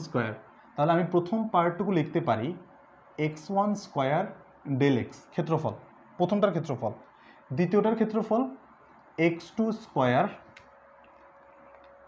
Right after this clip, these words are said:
del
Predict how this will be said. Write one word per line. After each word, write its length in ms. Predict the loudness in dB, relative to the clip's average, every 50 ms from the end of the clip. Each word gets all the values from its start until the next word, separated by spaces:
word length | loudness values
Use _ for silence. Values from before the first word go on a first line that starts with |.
| -20 -20 -20 -20 -20 -20 -20 -20 -20 -20 -20 -20 -20 -20 -16 -16 -16 -16 -18 -20 -20 -20 -20 -20 -20 -20 -20 -20 -20 -20 -20 -20 -20 -20 -20 -20 -20 -20 -20 -20 -20 -20 -20 -20 -20 -12 -6 0 2
del 160 | 4 4